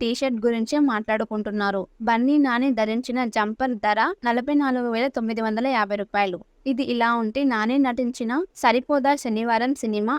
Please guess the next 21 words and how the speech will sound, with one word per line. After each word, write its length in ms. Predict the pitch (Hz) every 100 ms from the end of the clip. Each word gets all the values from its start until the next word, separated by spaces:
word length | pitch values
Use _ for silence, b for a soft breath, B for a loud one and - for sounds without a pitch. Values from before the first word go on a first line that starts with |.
| -
ఆగస్ట్ 280 | 208 254 - 233
ఇరవై 220 | 220 233 254
తొమ్మిదిన 400 | 240 226 214 226 339 - - 247
ఆడియన్స్ 360 | 240 262 269 247
ముందుకి 360 | 240 233 226 330 311
వచ్చింది. 440 | - 233 208 196 190 _ - 285
ఈ 20 | 294
మూవీకి 540 | 220 214 214 202 - 302 403 _ _ - 247
మొదటి 320 | 247 277 320 -
షో 120 | 220 233
నుంచి 300 | 233 220 - 294 262
పాజిటివ్ 520 | 214 220 226 277 269
రివ్యూస్ 340 | 226 208 269 - -
వస్తున్నాయి. 580 | - 220 202 196 190 190 - - 220
డైరెక్టర్ 540 | 233 240 262 - 294 254
వివేక్ 340 | 214 233 277 - 208
ఆత్రేయ 400 | 208 226 220 240 196
దర్శకత్వం 580 | 196 233 233 226 240 233
వహించిన 420 | 220 214 208 226 240 - 254
ఈ 40 | 269
సినిమాలో 560 | 240 214 208 196 202